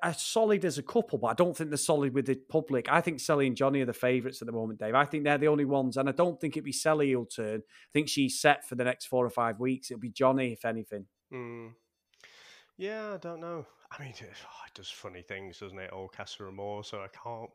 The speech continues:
Speaker 2: bloody wait, Chris. But it, it would, <sighs> again, I'm, I'm gonna sound like a bit of a senior next Tuesday now, Chris, but it would kind of be good if we could see some couples really get solid, you know, before <laughs> Casa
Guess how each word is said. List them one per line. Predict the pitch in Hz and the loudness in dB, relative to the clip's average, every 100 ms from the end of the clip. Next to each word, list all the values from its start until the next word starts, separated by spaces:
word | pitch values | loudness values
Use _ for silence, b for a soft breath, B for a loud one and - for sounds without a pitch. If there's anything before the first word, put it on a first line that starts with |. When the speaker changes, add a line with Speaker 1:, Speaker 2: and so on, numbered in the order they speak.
| - | -12
Speaker 2:
bloody | 123 117 110 | -10 -8 -6
wait, | 110 120 - | -6 -6 -8
Chris. | 110 95 - | -10 -10 -8
But | 117 110 B B B - | -8 -8 B B B -8
it, | 202 - | -6 -2
it | 170 165 | -2 0
would, | 208 185 - - _ _ _ _ _ - | 0 0 -6 -10 _ _ _ _ _ -16
<sighs> | - - - - | -14 -14 -16 -16
again, | 98 87 | -16 -14
I'm, | 85 85 | -16 -18
I'm | 85 90 | -20 -16
gonna | 90 | -16
sound | - 95 92 | -12 -12 -12
like | 87 | -14
a | - 90 | -14 -14
bit | |
of | 87 | -12
a | |
senior | - 104 95 92 | -14 -12 -10 -10
next | - - | -12 -14
Tuesday | 104 92 92 | -14 -12 -14
now, | 87 87 - | -14 -14 -12
Chris, | 92 - | -14 -12
but | 95 - b b b b | -14 -14 b b b b
it | 143 156 | -14 -6
would | 147 156 123 | -4 -4 -6
kind | - 127 127 | -10 -8 -4
of | 123 117 - - _ _ _ _ _ - | -4 -6 -12 -18 _ _ _ _ _ -20
be | 113 | -16
good | - 135 107 87 - | -12 -10 -10 -14 -20
if | 95 113 | -18 -18
we | |
could | 101 104 | -16 -16
see | - 127 139 | -14 -14 -14
some | 131 101 92 78 | -12 -14 -14 -16
couples | - - 98 107 - - | -20 -16 -16 -14 -18 -12
really | 123 135 131 120 | -6 -4 -4 -4
get | 107 - | -8 -8
solid, | - 90 82 117 117 _ _ _ | -10 -12 -10 -10 -10 _ _ _
you | 92 | -16
know, | 107 _ | -16 _
before | - - 135 123 | -16 -8 -6 -6
<laughs> | |
Casa | 117 110 160 | -4 -2 0